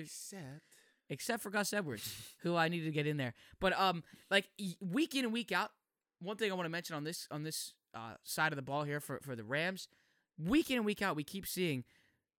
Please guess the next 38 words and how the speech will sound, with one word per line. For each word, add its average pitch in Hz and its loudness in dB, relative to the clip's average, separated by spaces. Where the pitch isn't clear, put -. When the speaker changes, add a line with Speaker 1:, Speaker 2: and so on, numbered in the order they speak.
Speaker 2:
it's 165 2
just, - -2
it's 147 0
very 202 4
good 214 0
to 180 -2
see 170 -2
that 139 -2
the 131 -2
Rams 156 0
have 135 -4
now 127 2
found 143 -2
their 135 2
guy 110 -2
at 147 -4
the 135 -6
running 117 -8
back 98 -14
position. 113 -12
And 123 -6
I've 165 -4
said 226 0
that 208 -2
before, 131 -6
but 170 4
it's - -2
nice 190 -2
to - -10
see 135 0
that 143 2
we're 143 -2
not 160 2
battling 147 4
with 131 -4
the 127 -8
Cam 135 -2
Akers. 117 -4